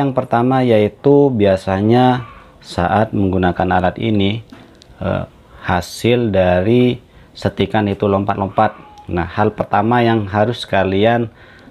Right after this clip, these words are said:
perhatikan yaitu dari settingan mesin jahit. Ingat ya, pada settingan mesin jahit. Jadi bukan dari alatnya. Bisa saja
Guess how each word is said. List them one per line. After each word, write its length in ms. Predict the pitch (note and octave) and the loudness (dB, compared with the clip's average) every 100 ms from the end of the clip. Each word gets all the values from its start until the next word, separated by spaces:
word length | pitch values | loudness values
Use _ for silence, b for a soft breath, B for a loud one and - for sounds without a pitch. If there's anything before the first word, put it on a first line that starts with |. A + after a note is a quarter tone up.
| B - | B -6
perhatikan 560 | G#2+ A2 C3+ - A2 | -4 -2 -2 0 -2
yaitu 480 | G#2+ F#2 F#2 A#2 A2+ | 0 -2 -2 -2 0
dari 400 | F#2 F2+ F#2+ A#2 | 0 2 2 0
settingan 560 | - G2 - G2+ G2+ G2 | -2 -6 -4 -2 0 0
mesin 400 | G2 - F#2+ F#2 | 0 -2 0 2
jahit. 320 | G2 A2+ A#2+ - _ _ _ - _ _ _ b b b b b b - - - - _ - - | 2 2 0 -4 _ _ _ -20 _ _ _ b b b b b b -20 -20 -20 -20 _ -10 -2
Ingat 240 | G#2+ G#2+ | 0 2
ya, 240 | G#2 A#2 - | 2 0 -4
pada 240 | F#2 F#2 G#2+ | -2 0 0
settingan 560 | - F#2 F#2 F#2 F#2 | -2 -4 -2 -2 -4
mesin 240 | - F2+ F2 | -2 -2 2
jahit. 320 | F#2+ G2+ - _ - | 2 2 -4 _ -14
Jadi 240 | G2+ E2+ G2+ | -8 -2 0
bukan 400 | F#2+ F2+ G2+ F#2+ | 0 0 0 0
dari 480 | F2 E2+ G2+ A2 | 0 2 2 2
alatnya. 720 | E3 F2+ E2+ E2+ F#2+ G#2+ G2+ E2+ _ B B B B B _ - | 0 -4 -2 -2 0 2 0 -2 _ B B B B B _ -4
Bisa 240 | G2+ A2+ | 0 0
saja 640 | A2 G#2+ G#2+ C#3 C#3 C#3 | 0 0 4 4 2 -2